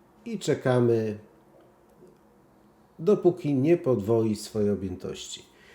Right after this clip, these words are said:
I zobaczcie, pięknie wyrosło. Teraz musimy przełożyć. Sta-, staramy się bardzo nie spłaszczyć tego ciasta, żeby nam całe to powietrze, które,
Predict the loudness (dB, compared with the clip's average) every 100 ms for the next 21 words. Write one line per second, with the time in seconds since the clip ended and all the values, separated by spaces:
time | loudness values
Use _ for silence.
0 | -20 -20 _ 0 4 4 0 -4 -8 -10
1 | -14 -20 _ _ _ _ _ -4 2 4
2 | 4 0 -2 0 0 0 -2 0 2 2
3 | -4 -16 -20 -20 _ -4 0 0 0 2
4 | 2 2 4 6 4 0 -6 -10 -8 -10
5 | -8 -4 -2 -2 -4 -6 -2 0 2 0
6 | -2 -2 0 2 0 -2 -6 -16 _ _
7 | _ _ -20 _ _ _ _ -18 -10 0
8 | 2 2 -2 -8 -6 -6 -4 -4 -4 -6
9 | -6 -6 -6 -14 _ _ _ _ -14 -6
10 | -4 -4 -4 -4 -6 -2 0 0 -2 -6
11 | -6 -6 -8 -4 2 2 0 -10 -8 -6
12 | -4 -4